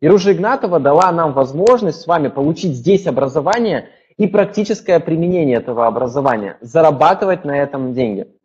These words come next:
Вот это уникально. И в компании на сегодняшний день, а, я хотел бы это подчеркнуть, уже более тысячи человек заработали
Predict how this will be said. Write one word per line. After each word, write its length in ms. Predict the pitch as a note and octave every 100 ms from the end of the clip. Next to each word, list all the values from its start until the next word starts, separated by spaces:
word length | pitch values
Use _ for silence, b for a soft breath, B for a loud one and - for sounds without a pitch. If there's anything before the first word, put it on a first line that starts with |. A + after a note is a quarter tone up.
| _ _
Вот 200 | C#3 D3
это 280 | B3 A3 -
уникально. 640 | E3+ F3+ F3+ F3+ A#2+ G#2
И 260 | - E3 F3
в 100 | F3
компании 580 | D#3 D#3+ G#3+ C4+ A#3
на 100 | D3
сегодняшний 680 | C3+ - D#3+ D#3 C3 B2 C#3+
день, 500 | B2+ E3+ C4 C4 B B B _
а, 160 | A#2+
я 80 | C3
хотел 260 | E3 F3 D#3+
бы 100 | D#3
это 160 | D#3
подчеркнуть, 800 | C#3 - C#3 - D3 F3 A#3 B3 -
уже 300 | D#3 D#3 D#3
более 580 | B2 E3 G3+ D3+ A#2+
тысячи 520 | G#2 - F#3+ F3+ - B2+
человек 680 | - C3+ A#2+ A2 C#3+ - _ _ _
заработали 960 | B2+ A2+ C#3+ B2 A2+ A2 - F#3 A#3